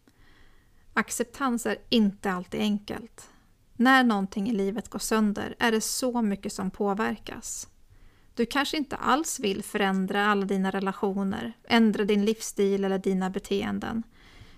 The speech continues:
Men det är precis det som ofta krävs av dig i den här processen. När någonting har gått sönder tvingas vi att möta en ny tillvaro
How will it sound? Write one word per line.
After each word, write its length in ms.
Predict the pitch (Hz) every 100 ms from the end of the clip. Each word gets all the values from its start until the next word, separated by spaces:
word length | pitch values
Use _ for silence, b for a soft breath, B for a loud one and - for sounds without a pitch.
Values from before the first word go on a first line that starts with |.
| B
Men 140 | 254
det 120 | 269
är 60 | 262
precis 580 | 262 262 - 240 240 -
det 200 | 214 202
som 180 | 214 214
ofta 240 | 202 233
krävs 540 | - 247 254 233 -
av 300 | - 226 220
dig 400 | 208 214 226 226 -
i 220 | 233 220
den 200 | 214 196
här 300 | 196 190 208 -
processen. 680 | 226 - 226 - - 226 226 - b b b b b b b
När 260 | 220 254 254
någonting 500 | 226 214 208 214 202
har 60 |
gått 200 | 190 202
sönder 640 | - - 240 214 214 - 226 - -
tvingas 640 | 220 247 226 226 262 -
vi 280 | 196 196 196
att 140 | 202
möta 480 | 214 214 208 - -
en 220 | 202 208
ny 160 | 220 240
tillvaro 920 | - - 226 202 202 254 220 - 240